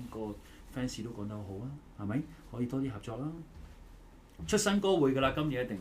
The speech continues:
會，係啊。誒，嗰首快歌嚟嘅，係中版歌啦，係啊。我諗大家都會幾鍾意聽，係啊，嗰首歌都幾好嘅，係啊。喜劇係啊，其實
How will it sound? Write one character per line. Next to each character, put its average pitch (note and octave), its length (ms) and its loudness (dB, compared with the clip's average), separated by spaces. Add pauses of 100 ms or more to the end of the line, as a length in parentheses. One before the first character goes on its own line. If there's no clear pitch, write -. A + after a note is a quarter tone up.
(120)
會， F2+ 120 -6
係 F#2 280 -6
啊。 F2+ 80 -10 (500)
誒， F#2+ 300 4
嗰 C#3 120 -2
首 C3+ 260 0 (160)
快 G#2 220 -2
歌 A#2 120 -4
嚟 A#2 120 -4
嘅， - 360 -10
係 G#2 40 -6
中 G3 220 6
版 B2+ 220 4
歌 D3 180 4
啦， C#3 180 -2
係 G#2+ 60 -8
啊。 E2+ 160 -2 (120)
我 C3 140 2
諗 D#3 100 4
大 B2 140 4
家 C3+ 140 0
都 C#3 160 -2
會 G2 400 -4
幾 F#2+ 280 -2
鍾 A#2 180 -8
意 F#2 160 -8
聽， F2+ 120 -10 (300)
係 F#2 220 -10
啊， F#2 100 -10
嗰 F#2+ 100 -6
首 F#2+ 140 -8
歌 F#2+ 220 -10
都 F#2+ 60 -8
幾 F2 200 -10
好 E2+ 80 -12
嘅， E2 200 -10 (2500)
係 A#2 60 -2
啊。 - 0 -
喜 G3+ 140 6
劇 E3 100 4
係 B2+ 300 4
啊， C3+ 200 4
其 G#2 100 -2
實 G#2 300 0